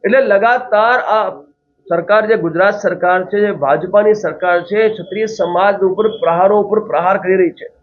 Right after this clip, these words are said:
એ પ્રહારોને રોકવા માટે અમે આ સંમેલનનું આયોજન કર્યું છે કે ભવિષ્યમાં આ બધા પ્ર-, પ્રહારોનું પુનરાવર્તન ના થાય, એ રોકવાનું અમારું દાયિત્વ છે. એ દાયિત્વનું નિર્વહન કરવા માટે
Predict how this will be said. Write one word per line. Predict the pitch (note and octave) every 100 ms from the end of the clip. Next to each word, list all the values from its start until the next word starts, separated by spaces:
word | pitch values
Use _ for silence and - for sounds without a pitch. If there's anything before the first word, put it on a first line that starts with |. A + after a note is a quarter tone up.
| _ _ _ -
એ | A#3
પ્રહારોને | B3 G3 F#3+ G3+ A#3+ C4
રોકવા | G#3+ A3 A#3 C4 D4+
માટે | C#4 G#3+ - - _ _ - _ _ _ _ _
અમે | D3 F#3+
આ | A3+
સંમેલનનું | G3 F#3+ F#3+ G3 F#3
આયોજન | D3+ D#3+ F3
કર્યું | A#3 F3+
છે | F#3+
કે | A#3+
ભવિષ્યમાં | A#3+ F#3+ A#3 - D4+ C#4+
આ | A3
બધા | G#3 A3
પ્ર-, | D#3+ D#3+
પ્રહારોનું | E3+ - E3 E3+ F#3+ G#3 -
પુનરાવર્તન | E3 F3 E3+ E3 F3 D#3
ના | C3+
થાય, | D3 G3 A3+
એ | D3
રોકવાનું | E3 D3+ D3+ E3 D#3+ F#3 G#3 -
અમારું | C#3+ D#3 D#3+ A#2
દાયિત્વ | A2 D3+ - F#3+
છે. | G#3
એ | A3
દાયિત્વનું | D3+ D3+ E3 - F3+ E3+
નિર્વહન | D3+ F#3
કરવા | D#3 D3 D3
માટે | C#3+ D3 C4 C4